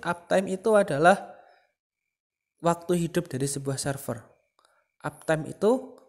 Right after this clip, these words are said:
maksim-, eh, uptime yang baik itu adalah mendekati seratus persen seperti itu. Kemudian ada yang menamai bandwidth internet, kemudian ada juga H T T P, web, web server maksudnya, kemudian ada F T P,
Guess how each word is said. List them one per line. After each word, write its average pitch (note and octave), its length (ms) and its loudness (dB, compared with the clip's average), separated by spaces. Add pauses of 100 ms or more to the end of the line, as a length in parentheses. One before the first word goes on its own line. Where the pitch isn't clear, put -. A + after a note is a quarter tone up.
(140)
maksim-, C#3 400 -6
eh, C3+ 460 2 (1400)
uptime D3+ 400 2
yang D#3 80 0
baik F3 320 6
itu G3 80 -6 (160)
adalah D3 320 2
mendekati C#3 480 -4
seratus C3 320 -8
persen B2+ 400 -6
seperti - 400 -16
itu. - 180 -20 (720)
Kemudian C#3 340 -2
ada C#3+ 140 0
yang C#3 180 2
menamai B2+ 300 -4
bandwidth A#2 320 -6
internet, B2 480 0 (640)
kemudian A#2 400 -4
ada A#2 160 -2
juga A#2+ 260 -6
H A#2+ 160 -6
T - 60 -
T B2 160 -8
P, F3+ 400 4
web, G#2 240 -8
web G#2 160 -8
server D3+ 400 0
maksudnya, D3+ 480 -4 (240)
kemudian B2+ 240 0
ada A#2+ 160 -2
F - 160 -10
T A#2+ 80 -8
P, G3+ 400 0